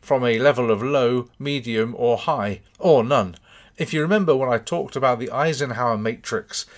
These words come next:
some time ago as a way to decide priorities, this can be used in that way.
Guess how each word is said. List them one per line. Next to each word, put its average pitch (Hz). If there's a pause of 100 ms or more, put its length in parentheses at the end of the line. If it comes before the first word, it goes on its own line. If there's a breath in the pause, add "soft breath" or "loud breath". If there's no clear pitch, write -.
(200 loud breath)
some 120
time 147
ago 104
as 110
a 110
way 135
to 123
decide 120
priorities, 123 (220 loud breath)
this 147
can 143
be 135
used 139
in 120
that 110
way. 117